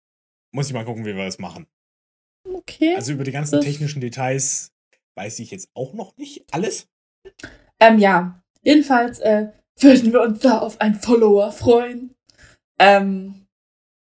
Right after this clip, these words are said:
Speaker 2: wie man das immer so schön sagt, äh, müsst ihr aber natürlich nicht, ist alles, ähm,
Speaker 1: Na, wenn ihr
Speaker 2: euch
Speaker 1: up to date
Speaker 2: überlassen.
Speaker 1: sein wollt, wenn ihr einfach mitbekommen wollt,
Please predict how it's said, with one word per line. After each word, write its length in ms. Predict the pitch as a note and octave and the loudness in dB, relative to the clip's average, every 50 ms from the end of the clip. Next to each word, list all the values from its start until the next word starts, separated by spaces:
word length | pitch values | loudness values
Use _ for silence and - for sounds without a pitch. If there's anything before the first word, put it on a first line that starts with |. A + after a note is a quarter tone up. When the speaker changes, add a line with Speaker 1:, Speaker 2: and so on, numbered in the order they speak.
| _ _ _ | _ _ _
Speaker 2:
wie 200 | F#3 F3+ G#3 G#3+ F#3+ | -2 2 4 6 6
man 120 | G3 F#3+ | 8 6
das 180 | F#3 F#3+ F#3+ G3 | 6 4 2 2
immer 160 | F#3+ F#3 F#3 | 0 0 0
so 80 | F3+ G3 | -2 -6
schön 200 | F#3+ G#3+ G3+ G3 | -6 -6 -4 0
sagt, 340 | F#3+ F#3 G3 F#3+ - - - | 0 0 0 -2 -4 -6 -4
äh, 280 | - F#3+ F#3 F3+ F3+ - - | -2 -2 -2 -4 -6 -8 -8
müsst 320 | - G3 F#3+ F#3 F#3 - | -6 -4 -4 -4 -4 -6
ihr 60 | D3 | -6
aber 100 | D#3 F3+ | -6 -6
natürlich 420 | F3 F3 F3 - - F3 F3 F3+ - | -6 -8 -8 -8 -8 -8 -8 -8 -8
nicht, 240 | F3+ F3+ F3+ - - | -8 -10 -10 -10 -12
ist 140 | - - - - | -12 -12 -8 -6
alles, 400 | E3+ E3+ F3 F3 F3 - - - | -6 -6 -6 -8 -10 -12 -10 -8
ähm, 600 | - - - G2 - - - - - - - - _ _ _ _ _ _ _ _ _ _ _ _ _ _ _ _ _ _ - - - _ _ _ _ - | -6 -4 -4 -4 -4 -6 -10 -12 -14 -16 -20 -20 _ _ _ _ _ _ _ _ _ _ _ _ _ _ _ _ _ _ -20 -20 -20 _ _ _ _ -14
Speaker 1:
Na, 160 | - G#2 A#2+ A#2+ | -10 -8 -6 -4
wenn 100 | C3 C3+ | -4 -4
ihr 140 | C#3 C3+ | -4 -2
Speaker 2:
euch 80 | B2+ - | 0 0
Speaker 1:
up 120 | F#3+ - - | 0 0 0
to 40 | - | -2
date 140 | E3+ D#3 C3 | -2 -2 -2
Speaker 2:
überlassen. 200 | C#3+ D#3+ E3+ - | -2 -2 -4 -4
Speaker 1:
sein 320 | - D3 C#3 C3+ C3 B2 | -6 -8 -6 -8 -8 -8
wollt, 380 | A#2 A#2 A#2+ B2+ C3 B2+ A#2+ - | -8 -8 -6 -8 -8 -8 -10 -12
wenn 120 | A#2 A#2 | -12 -12
ihr 120 | A#2 G#2 F2+ | -10 -10 -12
einfach 200 | B2 A#2+ A#2+ A2+ | -12 -12 -12 -12
mitbekommen 680 | B2+ B2 - - A2+ - A#2+ A#2 A#2 A#2 A2 F2 _ _ | -12 -14 -14 -16 -16 -14 -12 -12 -12 -14 -16 -18 _ _
wollt, 500 | F#2+ G2 F#2 - G#2+ G#2 G#2 G#2 F#2+ | -20 -20 -16 -14 -12 -12 -12 -12 -14